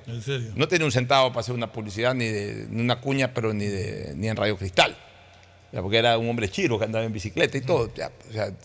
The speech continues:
Speaker 2: tampoco tú puedes tener un candidato que no tenga un centavo ni para, para, para, para una Coca-Cola.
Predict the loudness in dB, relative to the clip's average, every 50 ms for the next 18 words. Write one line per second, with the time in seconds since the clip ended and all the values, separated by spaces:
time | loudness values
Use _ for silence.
0 | -16 -8 -4 -4 -2 0 0 -2 -2 -2 -2 0 0 0 0 2 0 0 0 0
1 | 0 0 4 6 6 4 4 4 0 -2 -2 0 2 2 2 2 2 0 -2 0
2 | 0 2 4 4 4 4 4 2 -2 -4 -4 -2 0 0 2 0 0 0 0 0
3 | 0 0 -2 -2 -2 -2 0 -2 -2 -4 -4 -6 -6 -6 -8 -14 -20 -20 -14 -6
4 | 0 2 2 2 2 2 0 0 2 4 4 4 4 4